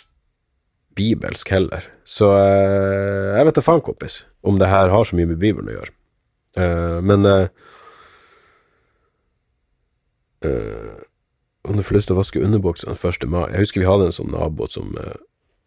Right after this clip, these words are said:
som gjorde den klassiske å vas-, å, å, eh, kleppe plenen på første mai.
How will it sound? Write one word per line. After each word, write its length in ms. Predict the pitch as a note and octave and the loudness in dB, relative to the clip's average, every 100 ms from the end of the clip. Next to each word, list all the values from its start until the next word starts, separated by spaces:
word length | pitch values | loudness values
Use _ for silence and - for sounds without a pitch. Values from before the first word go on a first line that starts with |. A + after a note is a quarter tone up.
| _ _ _ _ _ _ _ _ _ _ _ _ | _ _ _ _ _ _ _ _ _ _ _ _
som 200 | - F#2 | -8 -4
gjorde 240 | F#2 F2 D#2 | 0 0 0
den 80 | - | 0
klassiske 400 | F2+ - D#2 - | 0 0 -6 -4
å 80 | C#2+ | -2
vas-, 200 | D#2+ B1 | -2 -2
å, 280 | D#2 D#2 D2 | -4 -4 -6
å, 320 | - D2 D#2 | -10 -8 -6
eh, 400 | G1+ G1+ - - - - - | -6 -10 -10 -12 -16 -18 -8
kleppe 220 | F2+ - | -8 -6
plenen 420 | - F2 C#2+ - | -2 0 -2 -6
på 140 | - - | -10 -14
første 260 | - - | -14 -10
mai. 220 | B1 A#1 | -10 -10